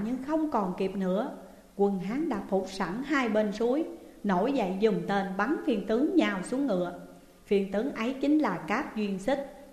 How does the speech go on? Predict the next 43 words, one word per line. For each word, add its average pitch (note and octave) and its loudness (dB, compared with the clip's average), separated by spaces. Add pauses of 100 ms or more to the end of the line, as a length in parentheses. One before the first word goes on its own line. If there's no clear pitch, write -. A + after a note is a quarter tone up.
kiện F#3 2
tướng D4 4
của F#3+ 0
phiên G#3 0
vương. G#3 4 (600)
Phiên G#3 6
vương G3 0
đem G#3 2
quân G3+ 2
tiếp B3 2
cứu, C4 2 (280)
đến A#3 2
nơi G3 0
thấy A3+ -2
nước C#4 4
suối C#4+ 0
chảy G3+ 0
ầm G3+ -4
ầm. F#3 -2 (440)
Quân G3 4
Hán G3+ 0
thì A3 -2
đang F3+ -4
vây G#3+ 2
giết D4 2
quân G3+ 0
phiên G#3+ 2
tở F3+ 2
mở. A3 0 (540)
Phiên A3 2
vương G#3 4
toan G#3 0
đốc C4+ -2
quân A3 2
vào F3 2
giải F3 -2
vây A3 2 (420)
thì A#3+ 2
chợt F3+ 0 (100)
có A3+ 0 (100)
quân G#3+ 2
đến G#3 -2
báo. A#3 -2